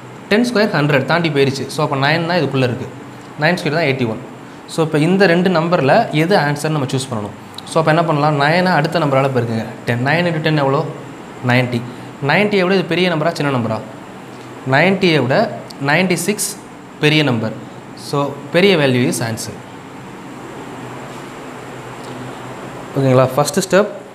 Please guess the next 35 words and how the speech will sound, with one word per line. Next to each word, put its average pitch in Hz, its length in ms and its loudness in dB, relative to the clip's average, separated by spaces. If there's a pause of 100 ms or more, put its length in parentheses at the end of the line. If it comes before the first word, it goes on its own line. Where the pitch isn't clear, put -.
(1400)
லாஸ்ட் 185 320 6
நம்பரை 151 260 4
வச்சு 143 220 0 (520)
யூனிட் 185 280 2
டிஜிட் 160 260 -2
ஃபைண்ட் 139 200 4
அவுட் 131 160 0
பண்ணணும். 113 260 0 (460)
யூனிட் 196 260 2
டிஜிட் 160 280 2 (460)
டூவா 196 260 10
இருக்கலாம் 160 300 2 (140)
or 151 60 6 (100)
எயிட்டா 143 220 4
இருக்கலாம். 120 280 -2 (360)
Then 160 180 0
அதுக்கப்புறம் 180 360 4
அதுக்கு 165 200 0
முன்னாடி 220 260 4
இருக்க 190 240 2
நம்பரில் 147 340 2
வந்து 123 200 0 (380)
ஸ்கொயர் 233 500 4
பண்ண 190 220 4
வேல்யூ 147 300 2 (160)
இந்த 170 160 2
நம்பரை 190 280 4
தாண்டி 170 260 4
போகக்கூடாது. 127 380 2 (440)
அப்படி 170 240 4
பார்த்தோன்னா 175 280 4 (100)
பத்து 165 240 2
ஸ்கொயர் 180 300 2
நூறு 165 180 4
ஆயிருது, 113 260 -2